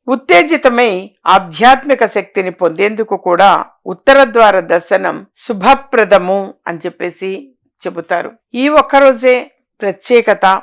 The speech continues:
ప్రత్యేకంగా ఉత్తర ద్వారం గుండానే తప్పనిసరిగా విష్ణాలయాలన్నీ కూడా ఉంటాయి. వెళ్ళి మనము తప్పనిసరిగా వీలైనంత వరకు ఎవరింటికి సమీపంలో వాడు వెళ్ళి చక్కగా ఉత్తర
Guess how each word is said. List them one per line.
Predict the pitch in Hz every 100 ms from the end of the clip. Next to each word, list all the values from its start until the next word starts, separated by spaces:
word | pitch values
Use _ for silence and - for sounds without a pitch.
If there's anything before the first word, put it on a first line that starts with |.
| _ -
ప్రత్యేకంగా | 170 - 208 202 180 170 175 -
ఉత్తర | - 240 233 170 160
ద్వారం | 170 175 165 160
గుండానే | 160 165 165 202 226 _ _ _ 165
తప్పనిసరిగా | 156 175 170 170 160 190 185 -
విష్ణాలయాలన్నీ | 160 - 180 175 170 160 156 160 170 196
కూడా | 185 185 170
ఉంటాయి. | 151 160 160 165 _ 170
వెళ్ళి | 185 220 214
మనము | 170 180 247 302 _ 190
తప్పనిసరిగా | 190 277 294 277 208 190 180
వీలైనంత | 233 302 320 285 277
వరకు | 247 233 196 202
ఎవరింటికి | 214 240 226 254
సమీపంలో | 262 233 220 240 247 240 262 269 -
వాడు | 180 175
వెళ్ళి | 170 190 240
చక్కగా | 185 - 190 247 349 -
ఉత్తర | 175 -